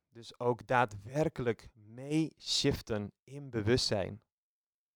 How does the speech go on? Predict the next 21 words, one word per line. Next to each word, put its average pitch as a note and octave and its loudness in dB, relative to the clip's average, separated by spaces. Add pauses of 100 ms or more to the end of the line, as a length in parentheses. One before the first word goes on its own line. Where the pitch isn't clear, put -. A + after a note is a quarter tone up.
(760)
En B2+ -20
wat B2+ -16
daarvoor D3+ 8
nodig C3 6
is, G#2+ -6
is A2+ -16
dat B2 2
je A#2 2
niet D3 -12
aan C3 4
de A#2+ -2
kant D3 4
blijft A2+ 4
staan F#2+ 0 (840)
en B2 -2
ernaar A2+ 2
blijft G#2 -2
kijken. A#2+ 2 (580)
Overal B2 4
informatie, A#2 2 (300)
ja, G#2+ -6